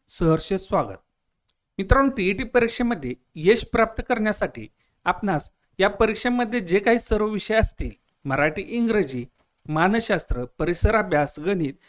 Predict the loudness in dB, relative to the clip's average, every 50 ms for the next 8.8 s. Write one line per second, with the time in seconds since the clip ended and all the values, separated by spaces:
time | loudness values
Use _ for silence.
0 | _ _ _ 0 2 2 4 4 2 2 2 2 0 0 -4 -2 -2 -4 -2 -2
1 | -4 -8 -8 -6 -4 -2 -2 -2 -4 -4 -4 -2 0 0 2 2 2 2 2 2
2 | 0 -2 -4 -6 -8 -10 -10 _ _ _ _ -4 -4 -2 0 0 0 2 2 2
3 | 0 -2 -2 0 2 2 2 0 -2 -6 -10 _ _ _ 0 0 0 0 -2 -2
4 | 0 0 0 0 0 -2 0 0 -2 -2 -2 -4 -2 0 -2 0 0 -2 -2 0
5 | 0 0 0 0 -2 -8 -10 -12 -12 _ _ _ _ _ _ _ -4 -2 -2 0
6 | 4 4 4 4 4 2 2 2 0 0 0 -4 -8 -10 -10 _ _ _ _ -2
7 | -2 -2 -2 -4 -4 -4 -2 -2 -2 0 0 0 2 0 0 -2 -4 -4 -6 -6
8 | -4 -2 -2 -2 -2 -4 -6 -10 -12 -12 -14 -14 -14 -16 -18 -20